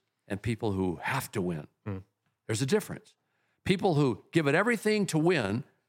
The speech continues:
Speaker 1: but they don't have to win. It's not part of their identity. And so when they lose, they congratulate the other person. "You were better than me today, dude. You were hot," you know.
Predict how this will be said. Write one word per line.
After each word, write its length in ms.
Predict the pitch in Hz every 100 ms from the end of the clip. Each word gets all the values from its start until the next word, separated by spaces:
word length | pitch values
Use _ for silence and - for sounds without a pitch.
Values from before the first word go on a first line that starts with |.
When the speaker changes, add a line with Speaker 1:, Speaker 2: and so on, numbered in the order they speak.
| _ _
Speaker 1:
but 100 | -
they 100 | -
don't 160 | 196 196
have 220 | 165 175
to 60 | 147
win. 120 | 120
It's 120 | 113
not 160 | 110 165
part 200 | 139 151
of 60 | 135
their 120 | 127
identity. 480 | 120 117 104 92 - _ _ -
And 100 | 131
so 80 | 160
when 120 | 143
they 100 | 135
lose, 280 | 139 202 202
they 100 | 139
congratulate 640 | - - 139 170 175 175
the 80 | 180
other 120 | 180
person. 380 | 156 175 160 120
"You 100 | 139
were 60 |
better 280 | 127 131 165
than 140 | 175 170
me 120 | 175
today, 280 | 170 165 170
dude. 400 | 151 180 180 170 - -
You 160 | 123
were 120 | 151 120
hot," 340 | 139 165 180
you 140 | 156
know. 300 | 160 160 160